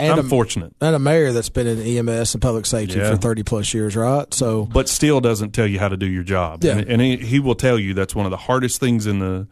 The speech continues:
Speaker 2: the response to the disasters that we've had in Putnam County is him sitting back and just letting people do their job 'cause he knows what needs to happen.
Speaker 1: Right.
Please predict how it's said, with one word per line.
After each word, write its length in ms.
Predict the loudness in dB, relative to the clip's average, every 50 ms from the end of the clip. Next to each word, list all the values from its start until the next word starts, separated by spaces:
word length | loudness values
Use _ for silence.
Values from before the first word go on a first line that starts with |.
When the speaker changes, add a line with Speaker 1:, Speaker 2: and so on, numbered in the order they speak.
| _ _ _ _ _ _
Speaker 2:
the 80 | -6 -4
response 540 | -4 -4 -2 -2 0 0 0 0 -2 -4 -4
to 120 | -4 -4
the 100 | -2 -2 -2
disasters 580 | -2 -2 0 0 0 0 -2 -2 -4 -4 -4
that 100 | -2 -4 -4
we've 180 | -4 -4 -2
had 180 | 0 0 0 2
in 140 | 0 0 0
Putnam 280 | 0 -2 -2 -2 -6
County 300 | -6 -4 -2 -2 -2 -2
is 140 | -4 -4 -4
him 140 | -4 -2 -2
sitting 320 | -2 -2 -4 -4 -4 -4
back 220 | -4 -4 -4 -2 -4
and 80 | -4
just 180 | -4 -4 -4 -4
letting 280 | -2 -2 -2 -2 -4 -4
people 260 | -4 -4 -4 -4 -2
do 140 | 0 0 0
their 100 | 0 0
job 440 | -2 -2 -2 0 0 -2 -4 -4 -8 -16 -20 _ _ _
'cause 140 | -8 -4 -2
he 120 | 0 2 2
knows 260 | 2 2 2 0 -2
what 140 | -4 -4 -2
needs 200 | -2 -2 -2 -4
to 120 | -6 -4
happen. 360 | -2 -2 -2 -2 -2 -4 -4 -2
Speaker 1:
Right. 300 | -2 -2 -2 -4 -6